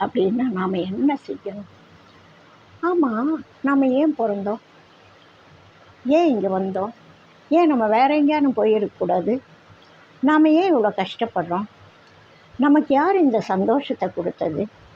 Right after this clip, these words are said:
நமக்கு இந்த உடம்பு எப்படி கிடைச்சிது? அம்மா வயிற்று, நம்ம தான் நிறைய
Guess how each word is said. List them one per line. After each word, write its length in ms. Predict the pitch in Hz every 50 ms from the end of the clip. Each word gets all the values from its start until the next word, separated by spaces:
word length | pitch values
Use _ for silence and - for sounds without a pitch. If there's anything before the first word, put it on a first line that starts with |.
| - - - - - -
நமக்கு 340 | 269 277 285 302 294 - 294
இந்த 180 | 247 247 254
உடம்பு 480 | 226 220 233 254 359 392 403 427 427 349
எப்படி 420 | 254 220 220 - - 320 294 294 -
கிடைச்சிது? 600 | - 214 202 226 226 - - - 202 165 175 196 208 - _ - - - - - - - - _ - - - - - - - - - - -
அம்மா 280 | 254 277 320 392 392
வயிற்று, 280 | 370 339 277 - 160 - -
நம்ம 280 | - 170 165 180 233 226
தான் 140 | 240 240
நிறைய 440 | 233 208 208 208 220 240 247 277 277